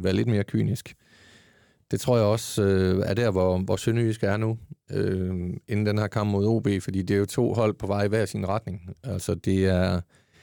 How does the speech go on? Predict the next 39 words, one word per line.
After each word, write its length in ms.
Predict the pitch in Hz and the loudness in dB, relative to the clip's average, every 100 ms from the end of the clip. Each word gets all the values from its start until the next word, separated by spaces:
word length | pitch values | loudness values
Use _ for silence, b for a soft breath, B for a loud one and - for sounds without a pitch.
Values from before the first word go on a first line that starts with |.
| b b | b b
det 60 | - | 0
er 40 | |
et 80 | 95 | 2
O 140 | 101 117 | 4 4
B-hold, 400 | 104 95 110 110 | 4 4 2 2
der, 500 | 95 92 92 87 87 - b b b b b b b b - | 2 2 2 0 -2 -10 b b b b b b b b -4
der 80 | |
rykker 280 | 95 104 95 | 2 4 4
frem, 300 | 90 117 117 - | 2 0 -2 -4
og, 460 | 101 95 92 95 | -2 0 0 -2
og 120 | 98 | -2
nu 140 | 101 113 | 2 2
ikke 180 | 117 117 | 2 2
længere 300 | 110 120 110 | 0 0 -2
bare, 500 | 98 101 110 104 95 | -2 0 0 2 2
øh, 260 | 90 90 90 | 2 0 -2
kan 120 | - 110 | -6 -4
kigge 240 | - 117 | -2 0
op 180 | 101 117 | 0 2
efter, 500 | 104 - 98 101 98 - | 0 0 -6 -6 -10 -2
øh, 400 | 98 92 87 87 - - | 0 2 0 -2 -6 -12
mod 340 | - - 107 101 | -10 -2 0 2
det, 280 | 104 101 - | 2 0 0
mod 280 | 104 101 95 | 0 2 2
det 180 | 98 | 2
her 200 | 107 98 | 2 0
top 240 | 92 - - | 0 -4 -2
seks, 260 | 110 110 | -2 -2
som 200 | - 95 | -2 -2
giver 200 | 87 98 | 0 0
plads 300 | 90 101 107 | 0 0 0
i 20 | 104 | 0
mesterskabsslutspillet. 920 | 104 - - 98 - 104 101 110 98 | -2 -2 -2 -2 -2 -2 0 2 2
Nu 100 | 101 | 2
har 160 | 120 | 2
de 120 | 123 92 | 0 0
den 180 | 98 | 0
sjette 260 | 101 110 107 | 0 0 0
plads, 380 | 110 95 - | -2 -4 -6